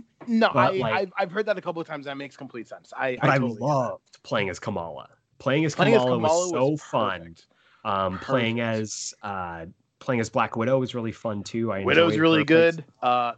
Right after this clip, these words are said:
Speaker 1: dude, that cat
Speaker 2: the
Speaker 1: gameplay.
Speaker 2: two, the two
Speaker 1: Oh,
Speaker 2: seconds
Speaker 1: boy.
Speaker 2: of cat gameplay gave
Speaker 1: Oh,
Speaker 2: me
Speaker 1: boy.
Speaker 2: flashbacks to two thousand eleven when I played Captain America
Speaker 1: Super
Speaker 2: Super
Speaker 1: Soldier.
Speaker 2: Soldier on the Xbox three sixty.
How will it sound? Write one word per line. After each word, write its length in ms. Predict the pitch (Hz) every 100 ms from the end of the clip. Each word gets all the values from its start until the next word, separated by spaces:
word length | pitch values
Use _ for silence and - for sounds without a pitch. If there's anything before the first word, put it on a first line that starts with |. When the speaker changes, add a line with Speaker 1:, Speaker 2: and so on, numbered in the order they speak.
| _
Speaker 1:
dude, 220 | 165 185 127
that 220 | 151 131
cat 240 | 127 160
Speaker 2:
the 120 | 110 107
Speaker 1:
gameplay. 480 | 117 113 117 107 101
Speaker 2:
two, 20 |
the 100 | 135
two 320 | - - 175
Speaker 1:
Oh, 40 | 233
Speaker 2:
seconds 500 | - 226 196 160 160
Speaker 1:
boy. 180 | 139 123
Speaker 2:
of 120 | 123 -
cat 220 | 151 170
gameplay 560 | 262 156 147 - 104 90 - - -
gave 140 | 135
Speaker 1:
Oh, 180 | 214 208
Speaker 2:
me 360 | 180 139 131 127 - _ -
Speaker 1:
boy. 360 | 170 196 202
Speaker 2:
flashbacks 720 | 156 175 208 - - 180 175
to 100 | -
two 240 | - - 165
thousand 380 | 156 151 139 143
eleven 500 | 131 135 131 143 120
when 100 | 110
I 100 | 101
played 360 | - 95 87
Captain 380 | - 120 123 127
America 360 | 120 127 123 -
Speaker 1:
Super 300 | 170 131 208
Speaker 2:
Super 60 |
Speaker 1:
Soldier. 280 | 175 151 135 123
Speaker 2:
Soldier 200 | 139 135
on 60 | 110 101
the 60 |
Xbox 480 | 104 - 127 120 117
three 160 | 127 123
sixty. 640 | - 123 - - 92 80